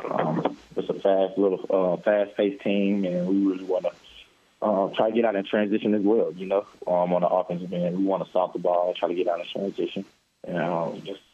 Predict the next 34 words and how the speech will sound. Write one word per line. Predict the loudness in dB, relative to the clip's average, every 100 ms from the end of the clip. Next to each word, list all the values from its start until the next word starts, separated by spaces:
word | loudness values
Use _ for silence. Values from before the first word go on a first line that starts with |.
| _ _ _ _ _ -6
it's | -2
a, | 0 2
it's | 2
a |
little | 2 2
greedy | 2 4 2
team, | 2 2 4 2 0 2
uh, | 4 4
Alcorn | 4 2 2 0 2
State. | 2 2 4
Uh, | 4 4
they've | 4 4 4 4
always, | 4 6 4 0 -12 -18 _ _ _ _ _ _
um, | 4 6 6 4 2 -4 -10 -20 -20 -20 -4
if | 0 2
not | 2 2
won | 2 4 4 4
their | 2 2
conference, | 2 2 2 2 0 0
was | 2
at | 2 0
the |
top | 0 0 2
of | 0
their | 0
conference. | 0 0 0 -4
And | -4 0
so | 0
we | 2
wanna | 4 2 2
make | 0
sure | 0 0 2
that, | 2 0 -4 -20 -20 _ _ -2
um, | 2 2 0